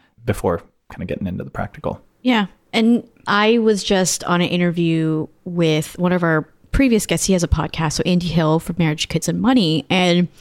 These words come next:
Speaker 2: so he asked me a question. I didn't think it was, you know, anything. I answered it. And so he was asking me, like, "Where do I see myself in five years? What are my financial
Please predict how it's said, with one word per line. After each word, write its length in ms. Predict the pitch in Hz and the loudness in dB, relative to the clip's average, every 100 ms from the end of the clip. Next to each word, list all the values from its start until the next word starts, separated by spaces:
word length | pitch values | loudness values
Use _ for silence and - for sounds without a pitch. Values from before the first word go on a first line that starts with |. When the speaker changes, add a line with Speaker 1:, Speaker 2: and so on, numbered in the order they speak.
| - - | -20 -18
Speaker 2:
so 120 | - 240 | -2 2
he 80 | |
asked 180 | 294 285 | 2 2
me 340 | 262 226 220 214 - - | 2 4 2 -2 -8 -6
a 80 | 240 | -2
question. 380 | 220 196 208 190 | 0 2 4 4
I 320 | 175 180 175 - - - - _ _ | 4 2 0 -10 -20 -20 -20 _ _
didn't 180 | 202 190 | 0 2
think 220 | 185 170 | 0 0
it 60 | 175 | 0
was, 280 | 165 165 160 | 0 -4 -2
you 100 | 180 | 0
know, 60 | |
anything. 340 | 165 156 170 156 | 2 0 0 0
I 140 | 151 - _ _ | -2 -6 _ _
answered 340 | 190 170 - 160 | 0 0 0 0
it. 160 | 139 156 | 2 2
And 100 | 165 | 2
so 100 | 175 | 2
he 140 | 208 | 2
was 100 | 208 | 4
asking 300 | 175 170 185 | 2 0 -4
me, 80 | 170 | -4
like, 180 | 160 - | -4 -4
"Where 140 | 175 | -2
do 60 | 175 | 0
I 60 | 175 | 0
see 180 | - | 0
myself 300 | 190 185 185 | -4 -2 -2
in 60 | 190 | -2
five 240 | 214 208 | -2 0
years? 420 | 185 175 170 170 175 | 2 4 4 2 0
What 80 | |
are 60 | 175 | -2
my 160 | 180 175 | -2 -2
financial 640 | 175 170 165 - 165 156 | -2 -2 -4 -2 -2 -2